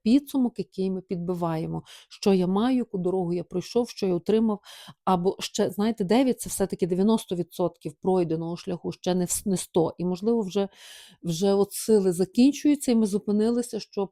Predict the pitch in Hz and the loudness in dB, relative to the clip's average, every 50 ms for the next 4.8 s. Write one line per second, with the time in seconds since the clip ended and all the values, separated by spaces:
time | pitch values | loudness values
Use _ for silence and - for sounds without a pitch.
0 | _ - - - - - 175 - - 196 180 - 190 185 208 226 247 240 - 233 | _ -12 -12 -12 -10 -12 -14 -6 -6 -6 -4 -2 -2 0 2 0 0 -2 -2 -4
1 | 226 254 269 202 196 - - 220 - - 247 233 226 208 - 190 - 214 - - | -4 -4 -4 -6 -6 -6 -4 -4 -2 0 0 0 0 -2 -4 -8 -8 -10 -6 -2
2 | 208 208 208 208 214 208 202 196 196 196 202 233 339 440 392 - _ 226 220 233 | -2 0 0 0 0 0 0 0 0 0 0 0 -2 -4 -6 -6 _ 0 0 0
3 | 226 - - - - - - - _ - 254 262 - - 220 - - - - 196 | 0 -2 -10 -20 -20 -20 -20 -16 _ 0 0 0 0 -4 -8 -8 -10 -6 0 0
4 | 220 262 - - - 240 240 214 185 226 233 226 - - 208 214 | 0 0 2 2 2 4 4 4 2 0 0 0 -2 -4 -6 -6